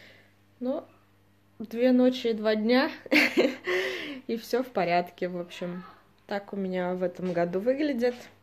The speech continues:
Вот, в этом году мы будем встречать с детьми одни Рождество. Папа у нас в командировке. Это вот я купила такое дерево, которое можно потом высаживать на улицу. И дома оно не сохнет.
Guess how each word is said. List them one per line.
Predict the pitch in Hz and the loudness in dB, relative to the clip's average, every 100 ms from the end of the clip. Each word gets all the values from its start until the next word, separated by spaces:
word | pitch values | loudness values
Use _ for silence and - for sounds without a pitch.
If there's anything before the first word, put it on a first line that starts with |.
| _ _ _ _ _ _ _ _ - _ _ _ _ _ _ - | _ _ _ _ _ _ _ _ -20 _ _ _ _ _ _ -14
Вот, | 214 202 202 | -4 -4 0
в | |
этом | 214 214 202 | 0 0 2
году | 202 196 | 2 2
мы | 190 | 0
будем | 185 180 185 | 0 -2 -2
встречать | - _ - 196 - 190 | -8 _ -12 -6 2 2
с | 180 | 2
детьми | 190 - 208 190 | -6 -4 0 2
одни | 185 185 233 311 | 2 2 0 2
Рождество. | 330 311 294 269 - 240 247 254 240 233 - _ _ _ _ - - - - _ _ _ 196 | 2 0 -4 -8 -8 -4 0 2 0 -4 -18 _ _ _ _ -20 -20 -20 -20 _ _ _ -14
Папа | 196 190 185 | -10 -8 -6
у | |
нас | 180 170 | -6 -6
в | 170 | -8
командировке. | 185 180 180 185 208 285 - - 233 233 - - | -6 -6 -4 -6 -4 -6 -8 -6 -4 -4 -10 -18
Это | 202 - | -14 -4
вот | 202 202 | -2 0
я | 190 | -2
купила | 190 - 185 170 | -4 -8 -6 -6
такое | 170 - 185 180 | -10 -8 -4 0
дерево, | 220 277 247 233 | 0 2 0 -4
которое | 208 208 208 | -6 -6 -4
можно | 202 196 208 | -2 -4 -6
потом | 196 190 196 | -8 -8 -6
высаживать | 185 175 190 185 175 180 | -6 -6 -6 -6 -8 -6
на | 180 | -4
улицу. | 233 294 - 240 - - - - - - | -2 -4 -8 -14 -14 -20 -20 -20 -18 -10
И | 196 | -2
дома | 220 214 185 | 0 0 0
оно | 185 | -2
не | 180 180 | -2 -4
сохнет. | 240 240 240 202 196 | -6 -4 -4 -4 -6